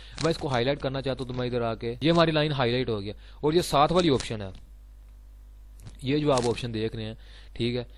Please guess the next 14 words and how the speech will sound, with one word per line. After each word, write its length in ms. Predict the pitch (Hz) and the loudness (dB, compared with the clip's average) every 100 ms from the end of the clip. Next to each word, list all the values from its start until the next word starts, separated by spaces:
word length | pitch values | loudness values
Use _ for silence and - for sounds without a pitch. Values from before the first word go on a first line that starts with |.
| - 156 | -10 -6
इसका 280 | - - 170 | -2 0 2
नाम 260 | 139 151 139 | 2 2 0
है 300 | 131 135 - - - - - | 0 0 -4 -12 -20 -20 -16
font 340 | - 131 131 - | -4 -2 0 0
color, 300 | 120 104 - - - - - - - - - | -2 -2 -8 -16 -18 -20 -20 -20 -20 -18 -6
ठीक 200 | 113 120 | -4 -4
है, 120 | 113 - - - - - - - - - - | -6 -14 -20 -20 -20 -20 -20 -20 -20 -14 -6
इस 180 | 147 147 | -2 0
option 280 | 127 - 143 | -2 -4 -6
का 100 | 135 | -6
नाम 220 | 117 120 | -4 -6
है 140 | 117 123 | -4 -6
font 340 | - 113 107 - | -6 -6 -8 -8
color। 320 | 98 90 | -10 -10